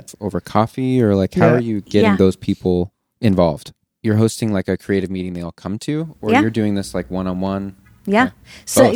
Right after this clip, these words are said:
Speaker 3: yeah,
Speaker 1: All the above.
Speaker 3: both.
Speaker 1: <laughs>
Speaker 3: So our, our team lives in,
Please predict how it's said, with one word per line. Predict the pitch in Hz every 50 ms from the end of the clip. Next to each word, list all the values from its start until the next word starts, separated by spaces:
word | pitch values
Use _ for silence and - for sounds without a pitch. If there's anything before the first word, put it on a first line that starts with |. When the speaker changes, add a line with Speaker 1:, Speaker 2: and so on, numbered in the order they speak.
| 226 85
Speaker 3:
yeah, | 262 269 311
Speaker 1:
All | 170 170
the | 165 175
above. | - 220 294 285 170 - -
Speaker 3:
both. | 175 254 240 - 269 -
Speaker 1:
<laughs> |
Speaker 3:
So | - - - 302 302 - 202
our, | 254 285 320 339 -
our | - - 285 320
team | 277 - - - 285 269 247 226 208 214 - - _ _ _ -
lives | 208 208 202 208 220 220 226 214 208 -
in, | 220 220 214 196 -